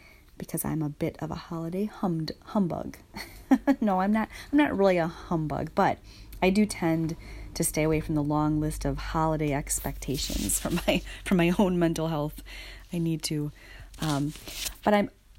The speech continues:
I'm glad to be back and to dive into our conversation again. On one hand, I, I feel like we could talk about sex forever. On the other hand, I'm, I'm kind of wanting to wrap this up,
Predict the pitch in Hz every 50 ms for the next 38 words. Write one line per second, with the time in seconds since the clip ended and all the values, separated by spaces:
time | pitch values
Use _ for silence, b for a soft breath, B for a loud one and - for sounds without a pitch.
0 | - - - - - - - _ - - 220 226 240 269 285 277 269 254 208 175
1 | 190 160 170 190 233 - - - - - - - - - - - - - 175 175
2 | 175 - 185 170 160 175 170 165 170 170 175 180 175 175 175 175 - - 190 180
3 | 180 180 180 - - 185 - 156 170 170 - - 170 165 165 160 160 - - 160
4 | 151 156 - - 156 151 143 139 139 135 131 156 170 185 196 196 208 233 254 208
5 | 220 190 170 160 156 160 170 B B B B B B B B - 165 - 185 202
6 | 196 - 254 240 233 220 - 185 185 - - 170 - - - 165 165 - 156 147
7 | - - - - 165 160 - - - - - - - - - - - 269 277 277
8 | 269 269 269 262 - 233 220 214 214 208 202 202 202 202 208 208 B B B B
9 | B B B 226 220 226 262 311 370 370 339 269 208 214 170 147 123 104 101 202
10 | 226 - - - - 220 214 214 220 214 214 214 208 - - - - - 247 254
11 | 269 269 - 311 330 339 339 294 262 247 240 240 240 240 226 - - - 240 226
12 | 220 214 202 190 196 196 208 214 - - 208 214 - 285 349 - - - -